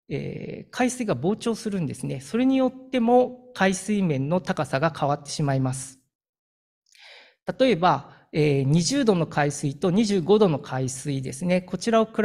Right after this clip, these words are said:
べてあげると、えー、密度比を計算して、例えば水深百メーターの場合だったら、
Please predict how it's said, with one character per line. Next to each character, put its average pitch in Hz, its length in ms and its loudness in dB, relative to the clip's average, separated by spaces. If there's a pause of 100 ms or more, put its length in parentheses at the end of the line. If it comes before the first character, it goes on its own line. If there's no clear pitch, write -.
べ 202 120 2
て 208 100 0
あ 185 100 4
げ 190 140 2
る 190 120 -2
と、 180 440 0 (920)
え 165 100 0
ー、 160 60 0
密 160 260 -2
度 240 100 2
比 208 140 -2
を 143 60 -2
計 175 220 -4
算 170 260 -4
し - 60 -14 (100)
て、 170 180 0 (140)
例 311 80 0
え 285 40 -2
ば 196 60 -4
水 247 300 -4
深 247 420 -2
百 220 300 -2
メ 254 160 6
ー 247 100 -6
タ 175 180 0
ー 160 40 -4
の 226 400 -2
場 165 100 4
合 170 60 4
だ 170 140 0
っ - 180 -8
た 151 100 -6
ら、 180 280 0